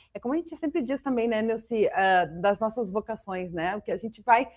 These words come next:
transmitir, vai dar o nosso exemplo, o nosso testemunho daquilo que a gente crê, confessa, né? Ah, na, na, na nossa vivência diária, e não é diferente com o professor também, né? Por mais que, claro, a gente tá falando aqui de escolas luteranas, mas ao mesmo tempo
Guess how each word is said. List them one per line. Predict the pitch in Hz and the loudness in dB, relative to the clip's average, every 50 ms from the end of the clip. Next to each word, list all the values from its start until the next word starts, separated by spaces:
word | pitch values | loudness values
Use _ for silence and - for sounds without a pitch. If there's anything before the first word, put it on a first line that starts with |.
| _ _ _ _ _ | _ _ _ _ _
transmitir, | 269 302 339 330 330 302 302 277 - - - - 277 302 370 349 | 4 4 4 4 4 2 2 2 -2 -8 -4 -2 2 2 2 4
vai | 247 247 240 | 6 6 6
dar | 214 226 233 | 8 6 6
o | 269 269 | 6 4
nosso | 247 254 247 - 277 | 2 0 -2 -2 -2
exemplo, | 254 220 185 214 233 254 262 269 262 | -2 0 2 2 2 2 2 -2 -2
o | |
nosso | 240 247 240 - | -4 -4 -4 -6
testemunho | - 254 240 - - 240 220 214 208 202 214 240 262 247 | -8 -8 -6 -4 -4 -4 -2 -2 -2 -2 -2 -2 -2 -2
daquilo | 202 220 - 240 226 233 | -4 -4 -4 -4 -6 -4
que | - 254 | -4 -4
a | 220 | -4
gente | - 226 220 226 - - 240 214 - _ _ _ _ _ _ | -4 -4 -6 -6 -4 -4 -4 -4 -4 _ _ _ _ _ _
crê, | - 226 208 208 226 240 247 240 240 | 6 8 8 10 10 10 8 8 4
confessa, | - 226 214 - - - 180 185 208 233 240 240 - 214 | 0 -4 -6 -6 -2 0 2 2 2 2 0 -2 -4 -4
né? | 196 190 208 262 285 - _ _ _ _ _ | -2 0 0 -2 -2 -6 _ _ _ _ _
Ah, | - 214 - 226 226 226 226 220 214 214 220 - - | -14 -4 4 8 8 10 10 10 8 6 2 -8 -16
na, | 165 185 226 233 233 233 233 214 226 | -12 -8 -6 -4 -4 -2 -2 -2 -2
na, | 233 226 233 | 0 0 0
na | 240 240 | 0 2
nossa | 262 262 277 269 - 269 | 2 0 -2 -2 -4 -4
vivência | 277 233 247 294 330 320 - 254 | -4 -2 0 -2 -2 -2 -4 -4
diária, | 170 214 185 165 165 165 165 - | -2 2 2 4 4 2 2 -2
e | - 214 | -4 -4
não | 214 226 233 233 233 | -4 -4 -2 -2 -4
é | 254 269 | -4 -6
diferente | - - _ 320 294 302 330 330 - 277 | -6 -6 _ -6 -4 -4 -4 -6 -8 -10
com | - 247 233 | -8 -8 -10
o | 220 | -8
professor | - 202 190 - 190 175 - - 175 170 | -8 -10 -10 -8 -10 -12 -6 -6 -6 -6
também, | - 180 170 170 160 165 160 | -6 -8 -8 -6 -4 -4 -4
né? | 156 143 147 | -4 -6 -8
Por | - 165 170 | -10 -10 -6
mais | 165 175 214 - - | -4 -4 -4 -4 -4
que, | _ 262 233 - _ _ _ _ _ | _ -6 -6 -6 _ _ _ _ _
claro, | 214 208 196 | 2 2 4
a | 180 | 2
gente | 208 196 - | -2 -6 -2
tá | - 220 | -2 -2
falando | 214 - 254 233 226 226 220 | 0 2 0 0 2 0 -2
aqui | 208 214 - 208 | -4 -4 -8 -10
de | 165 160 202 | -6 -6 -8
escolas | 190 - _ 196 190 202 196 - | -8 -6 _ -2 0 0 -2 -4
luteranas, | 196 175 - 190 175 190 233 277 262 - | -6 -6 -6 -4 -4 -2 -4 -4 -4 -2
mas | 214 208 214 | -4 -2 -2
ao | 220 | -2
mesmo | 214 208 196 220 214 | -4 -4 -4 -6 -6
tempo | - - 208 247 269 - 294 | -4 -2 -2 -2 -4 -6 -12